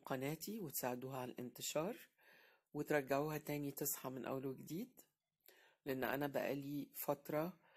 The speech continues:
أم، يعني مش بشتغل في القناة، وهقول لكم ليه بإذن الله. هعمل لكم فيديو قريب أو ممكن لايف، هقول لكم إيه الظروف وإيه الحاجات اللي حصلت لي بالظبط عشان تشاركوني.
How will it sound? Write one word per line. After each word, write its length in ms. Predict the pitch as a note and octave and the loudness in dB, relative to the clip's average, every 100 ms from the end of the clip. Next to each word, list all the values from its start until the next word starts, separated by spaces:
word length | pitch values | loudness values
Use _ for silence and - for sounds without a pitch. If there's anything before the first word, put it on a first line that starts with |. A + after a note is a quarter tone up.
| - - _ - | -20 -20 _ -2
أم، 840 | C3 C3 C3 B2+ B2+ A#2 D#2 - C2+ - - _ | 2 4 4 2 0 -6 -8 -8 -10 -12 -18 _
يعني 320 | - B2 B2 B2 | -6 -4 -2 -2
مش 180 | C3 | -2
بشتغل 520 | B2+ C3+ - C#3+ C3+ B2 | 0 2 4 4 4 0
في 120 | - | -2
القناة، 540 | B2 - B2+ C#3+ A#3 - - - - - _ - | -4 -2 -2 0 -2 -6 -12 -14 -18 -20 _ -8
وهقول 360 | C#3+ - C3+ D3 | 0 2 2 2
لكم 240 | D3 C#3+ | 2 2
ليه 140 | C3+ | 2
بإذن 360 | C#3 - B2+ C3 | 0 -2 -2 -2
الله. 340 | B2+ C3 F3+ C#4+ _ _ _ _ _ _ _ _ _ - _ - - | -2 -2 -2 -4 _ _ _ _ _ _ _ _ _ -20 _ -14 -2
هعمل 460 | D3 C#3+ D3 C#3+ | 2 4 2 2
لكم 240 | D#3 D#3+ C3+ | 2 2 2
فيديو 360 | C#3+ C#3 C3+ | 2 0 0
قريب 460 | C3 C#3 F3+ A3 - | 2 4 2 0 2
أو 140 | C#3 | 4
ممكن 500 | C#3 D3+ D#3 C#3+ C3+ | 4 -2 0 2 4
لايف، 420 | C#3 E3+ A#3 - - _ _ - - - - - | 4 4 0 -8 -18 _ _ -20 -20 -20 -18 0
هقول 240 | E2+ B2 C3 | 2 2 0
لكم 240 | C#3+ B2+ | -2 -2
إيه 100 | - | -2
الظروف 600 | C3 B2+ C3 D#3+ F3+ - | 0 0 0 0 -2 -4
وإيه 140 | - C3+ | -4 -4
الحاجات 420 | C#3 B2 C3+ C#3 | -2 0 0 0
اللي 100 | B2+ | -2
حصلت 520 | - C#3 C3+ C3+ - | -2 0 2 0 -2
لي 60 | D#3 | -2
بالظبط 640 | C#3 C3+ D#3+ - - - - | -2 0 0 0 -10 -8 -2
عشان 280 | - C3 | -2 -2
تشاركوني. 680 | B2 - - - E3+ F3+ C#4 | 0 0 -2 -2 0 0 -2